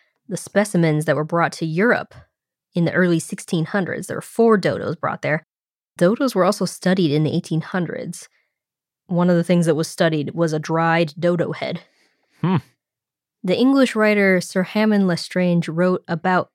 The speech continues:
Speaker 1: a dodo in London, quote, "About sixteen thirty-eight, as I walked London streets, I saw the picture of a strange-looking fowl hung out upon a cloth, and myself,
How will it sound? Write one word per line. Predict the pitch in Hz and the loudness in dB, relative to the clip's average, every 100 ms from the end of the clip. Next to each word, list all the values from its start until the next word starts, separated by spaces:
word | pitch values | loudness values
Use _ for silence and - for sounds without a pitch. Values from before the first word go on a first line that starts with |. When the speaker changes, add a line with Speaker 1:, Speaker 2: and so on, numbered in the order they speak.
| _ - | _ -8
Speaker 1:
a | 170 | -2
dodo | 185 190 190 175 | 2 4 4 4
in | 165 | 2
London, | 165 170 - - 185 _ _ _ - | 2 0 -2 -4 -6 _ _ _ -8
quote, | - 202 180 - _ _ - | 2 2 2 -4 _ _ -6
"About | 220 285 294 | 0 0 0
sixteen | - 294 - - 262 | -6 -10 -6 2 2
thirty-eight, | 233 214 196 175 165 240 | 4 2 4 4 2 0
as | 202 175 | -2 0
I | |
walked | 170 196 208 196 | 2 2 0 0
London | 190 185 165 | 2 4 2
streets, | - - 170 208 - _ _ _ | -2 -6 -6 -8 -16 _ _ _
I | 202 | -6
saw | 214 277 | 0 0
the | 277 | 0
picture | - 294 269 | -4 -2 0
of | 202 | 0
a | 180 | -2
strange-looking | - - 220 262 269 233 226 - 208 | -8 -6 -2 2 2 0 -2 0 -2
fowl | - - 196 165 147 | -2 0 2 2 0
hung | - 214 208 | -2 -2 -2
out | 196 185 156 - | 0 -2 -4 -8
upon | - - 180 | -10 -4 -4
a | 165 | -4
cloth, | - 196 196 190 _ _ _ _ | -2 0 0 -4 _ _ _ _
and | 175 | -2
myself, | 170 170 - 165 160 - | -2 -2 0 2 2 -4